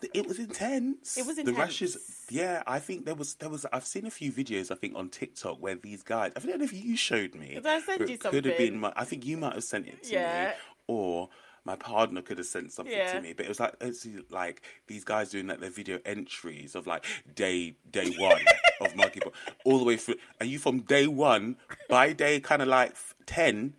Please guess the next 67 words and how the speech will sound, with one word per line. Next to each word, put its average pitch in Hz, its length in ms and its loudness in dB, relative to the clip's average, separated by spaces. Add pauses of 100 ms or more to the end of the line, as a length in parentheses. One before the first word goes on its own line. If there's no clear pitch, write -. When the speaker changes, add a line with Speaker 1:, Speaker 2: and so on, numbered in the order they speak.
(100)
Speaker 1:
face - 400 2
was 90 280 -4
mash 120 540 -4
up. 82 220 0
Like, - 100 -10
Speaker 2:
Yeah, 98 340 0
Speaker 1:
I 120 40 4
Speaker 2:
yeah, 123 80 0
Speaker 1:
was 127 100 0
Speaker 2:
yeah, - 80 2
Speaker 1:
like, 104 140 6
Speaker 2:
yeah. - 160 -2
Speaker 1:
"Oh 131 220 2
my 110 180 -2
God." 107 460 0 (320)
And 104 120 -4
then 101 100 -6
they 98 60 -8
had 98 140 -8
it 85 80 -6
run 90 200 -4
the 82 40 -6
mouth, 123 580 0 (160)
and 190 120 -12
then 107 240 -4
Speaker 2:
Yeah. - 60 -10
Speaker 1:
day 104 140 0
twenty-eight, 110 440 -4
and, 104 200 -4
and 113 160 -2
it 98 240 -8
could 135 120 -4
have 120 60 -8
caused 143 280 -2
scarring. 131 480 4
So 110 140 -2
I 135 100 0
get 104 140 -8
it, 104 260 -8 (140)
'cause 113 160 -8
if 107 80 -4
that 123 120 0
was 117 120 -4
Speaker 2:
Yeah. - 100 0
Speaker 1:
me, 120 420 0
yeah, 95 280 0 (100)
it 85 80 -6
would 98 100 -2
have 92 80 -4
been 95 120 -2
a 92 40 -2
wrap. 90 220 -2 (300)
Speaker 2:
Yeah, 311 120 -8
the 254 80 -16
vanity 247 360 -4
was 180 120 -16
a 165 60 -12
lot. 143 160 -16 (380)
Speaker 1:
A 233 40 -4
hundred 233 200 -4
percent. - 340 -4 (100)
Speaker 2:
Yeah, 180 120 -6 (180)
it 185 140 -10
was 170 120 -10
more 202 120 -6
about 165 180 -8
that. 135 180 -10